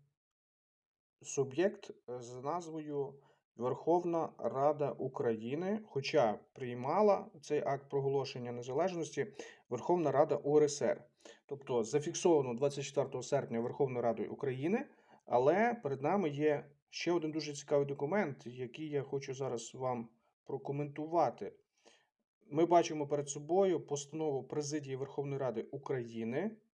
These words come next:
тому виникає цікаве питання, чому цей документ має назву Постанова Президії Верховної Ради України, якщо зверху ми бачимо герб Української Радянської Соціалістичної Республіки. Ще раз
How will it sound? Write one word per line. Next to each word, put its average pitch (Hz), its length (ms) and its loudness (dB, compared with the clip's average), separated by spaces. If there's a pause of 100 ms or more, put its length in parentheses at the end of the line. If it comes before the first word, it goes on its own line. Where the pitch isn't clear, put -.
тому 156 240 -6
виникає 147 580 0
цікаве 113 400 -4
питання, 120 480 2
чому 147 320 -6
цей 175 160 0
документ 131 540 -4 (240)
має 135 320 -2
назву 127 360 -2
Постанова 131 580 -4
Президії 127 520 -4
Верховної 123 460 -2
Ради 117 220 2
України, 120 840 -4 (340)
якщо 127 300 -2
зверху 139 420 0
ми 156 120 -2
бачимо 120 580 0
герб 117 540 -2
Української 127 840 -6
Радянської 156 840 -4
Соціалістичної 117 1080 -8 (280)
Республіки. 139 880 -4 (400)
Ще - 280 2
раз 117 300 0